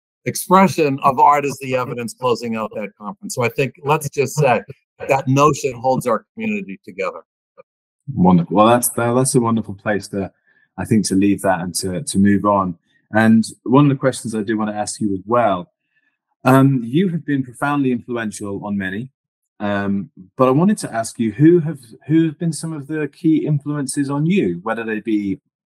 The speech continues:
Speaker 1: Oh,
Speaker 2: artists
Speaker 1: thank you.
Speaker 2: or, th-, or, or, or people who have maybe in-, influenced your own thinking? It clearly sounds like perhaps your, your,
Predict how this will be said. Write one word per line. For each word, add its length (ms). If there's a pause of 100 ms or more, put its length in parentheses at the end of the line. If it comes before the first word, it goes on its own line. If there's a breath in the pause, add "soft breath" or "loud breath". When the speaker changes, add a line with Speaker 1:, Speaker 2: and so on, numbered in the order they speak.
Speaker 1:
Oh, 260
Speaker 2:
artists 380
Speaker 1:
thank 80
you. 80
Speaker 2:
or, 220
th-, 300
or, 40
or, 420
or 340 (260)
people 340
who 140
have 100
maybe 360
in-, 220
influenced 560
your 140
own 140
thinking? 500 (180 soft breath)
It 100
clearly 360
sounds 340
like 220
perhaps 240
your, 260
your, 220